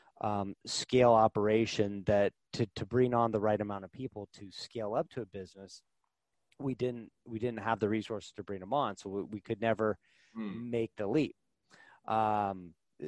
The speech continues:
Speaker 1: and I think a lot of businesses get stuck in that idea of, like, you have this idea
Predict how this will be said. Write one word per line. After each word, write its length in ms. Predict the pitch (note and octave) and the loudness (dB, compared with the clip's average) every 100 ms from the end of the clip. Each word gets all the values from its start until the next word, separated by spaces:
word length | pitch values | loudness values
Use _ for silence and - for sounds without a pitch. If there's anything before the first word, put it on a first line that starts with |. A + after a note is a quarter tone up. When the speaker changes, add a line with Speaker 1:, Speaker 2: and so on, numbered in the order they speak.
| - - A1 - - | -12 -12 -14 -14 -8
Speaker 1:
and 160 | B2+ | -4
I 40 | A#2+ | -2
think 180 | D3+ C#3+ | -2 -2
a 60 | |
lot 280 | A#2+ A2 B2 | -2 2 2
of 100 | C3 | 2
businesses 520 | A#2 A2 A2 - G2+ | 0 -4 -6 -8 -10
get 180 | - G#2+ | -10 -12
stuck 420 | - - A#2+ A2+ | -10 -8 -4 -2
in 120 | A#2 G2+ | -2 -4
that 180 | F#2+ | -6
idea 380 | F#2 F#2 C3 C#3 | -6 -6 -2 -2
of, 80 | G#2 | -2
like, 200 | F#2+ - | -6 -2
you 60 | A#2 | 4
have 160 | C3+ | 6
this 200 | A2 G#2 | 4 0
idea 540 | G#2 F#2+ C#3 C#3 A2 | 0 0 4 6 6